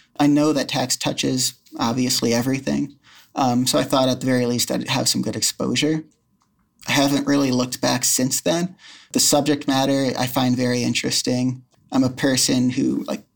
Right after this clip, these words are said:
I like puzzles. I like being able to solve problems. And if that's sort of your personality, then tax is probably a good place for you,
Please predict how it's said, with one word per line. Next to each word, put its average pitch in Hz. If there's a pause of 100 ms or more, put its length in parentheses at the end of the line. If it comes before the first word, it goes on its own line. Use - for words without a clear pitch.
I 131
like 127
puzzles. 147
I 127
like 123
being 120
able 120
to 135
solve 123
problems. 135
And 120
if 117
that's 127 (800)
sort 143
of 135
your 135
personality, 139
then 123
tax 120
is -
probably 123
a -
good 120
place 127
for 165
you, 165